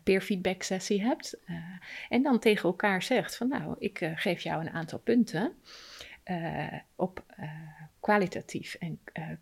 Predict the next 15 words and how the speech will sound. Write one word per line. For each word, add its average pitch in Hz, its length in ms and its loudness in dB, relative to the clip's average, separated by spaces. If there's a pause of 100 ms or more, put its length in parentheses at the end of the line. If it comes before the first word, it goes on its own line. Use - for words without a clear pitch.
(120)
kwantitatief, - 800 -4
eh, 147 340 -6
niveau 170 460 2
geef 156 240 -4
je - 140 -4
feedback. 180 480 0
Dus - 180 -2
ik - 120 -10
geef - 200 -4
jou, 151 340 -4
eh, 151 60 -8
bijvoorbeeld, - 500 -2
eh, - 140 -6
drie 196 220 4
punten, 165 560 2